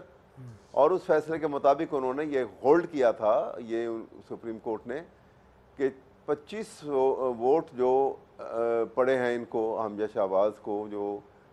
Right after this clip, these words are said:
पीटीआई की तरफ से थे, वो तमाम के तमाम इनवैलिड डिक्लेयर कर दिए गए। अब उनके इनवैलिड होने से ये हुआ कि इनको एक सौ छियासी वोट चाहिए थे इलेक्शन में कामयाब होने के लिए।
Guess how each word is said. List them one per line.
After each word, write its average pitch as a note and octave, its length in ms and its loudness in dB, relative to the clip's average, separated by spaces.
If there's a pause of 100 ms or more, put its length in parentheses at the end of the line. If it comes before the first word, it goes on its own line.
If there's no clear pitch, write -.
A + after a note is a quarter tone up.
(140)
पीटीआई B2+ 420 6
की E3+ 140 -2
तरफ C3+ 320 0
से B2 80 -6
थे, G2 300 -6 (960)
वो C#3 220 2
तमाम D#3 400 2
के E3+ 120 0
तमाम C#3+ 560 2
इनवैलिड C#3 520 2
डिक्लेयर B2+ 340 2
कर A#2+ 120 -2
दिए F#2+ 240 -8
गए। - 180 -12 (880)
अब C3 220 6
उनके F3+ 400 2
इनवैलिड D#3 400 4
होने D3 260 0
से D#3+ 140 -4
ये D#3 120 0
हुआ B2+ 360 6
कि C3+ 500 0 (240)
इनको D3 340 0
एक C#3 280 -2
सौ D#3 120 -6
छियासी F3+ 420 0
वोट C#3+ 340 2
चाहिए C3+ 280 0
थे D3+ 160 -4
इलेक्शन B2 420 -4 (680)
में A#2+ 280 -2
कामयाब A#2+ 720 6 (280)
होने D3 240 4
के B2+ 140 0
लिए। F2+ 220 -10